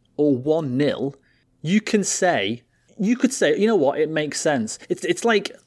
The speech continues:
God, how many rookie goalies have gone in this year and won a game straight away? And the thought is, is that when players have a,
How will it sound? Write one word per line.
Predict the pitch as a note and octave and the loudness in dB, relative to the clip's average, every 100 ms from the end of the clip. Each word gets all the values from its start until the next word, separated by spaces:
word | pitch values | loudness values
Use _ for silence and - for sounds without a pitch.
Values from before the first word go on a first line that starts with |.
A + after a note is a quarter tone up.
| _ - | _ -6
God, | G#3 F#3+ | 0 0
how | - A3 | 2 2
many | B3 A3+ | 4 2
rookie | G#3+ G#3+ G#3+ | 2 0 0
goalies | F3 G3 G3 C3+ C3+ | 2 2 4 4 2
have | A2 | 0
gone | C#3 E3 | 0 0
in | E3+ | -2
this | A#2+ - | -2 0
year | D#3 B2 G#2 | 2 2 2
and | B2 A#2+ | -2 0
won | C#3 C3+ | 0 2
a | |
game | A#2+ C#3+ B2+ F#2 _ - | 2 0 -2 -6 _ -16
straight | - - C#3+ | -8 0 0
away? | A#2 C#3+ A2+ - - - _ _ - - | 2 0 0 -2 -20 -20 _ _ -10 -2
And | D#3 E3 | 0 0
the | D#3 D#3+ | 0 0
thought | - F#3 F#3 | 2 0 2
is, | E3 E3 | 2 2
is | C#3+ A2+ | 0 2
that | C3 B2 - | 0 0 -4
when | C3+ D3 F3 F3+ | -8 0 0 0
players | - E3+ D#3 - | 0 2 2 0
have | D3 | -2
a, | C3+ | -2